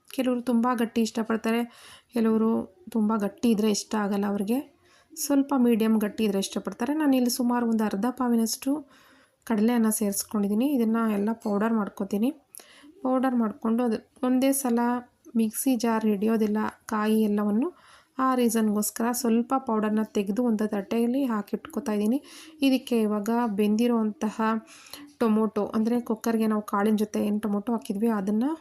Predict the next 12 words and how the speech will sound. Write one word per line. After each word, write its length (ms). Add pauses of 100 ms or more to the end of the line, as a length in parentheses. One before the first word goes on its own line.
(160)
ಸೇರಿಸ್ಕೊಂಡು 760 (480)
ಅದಕ್ಕೆ 300
ಸ್ವಲ್ಪ 300 (100)
ಕಾಯನ್ನ 500 (300)
ಕೂಡ 160
ಹಾಕ್ಕೋತಾ 560
ಇದ್ದೀನಿ. 300 (640)
ಅದನ್ನ 280 (200)
ಮಿ-, 300 (460)
ಸ್ವಲ್ಪ 340
ನೈಸಾಗಿ 640
ರುಬ್ಕೊಂಡು 560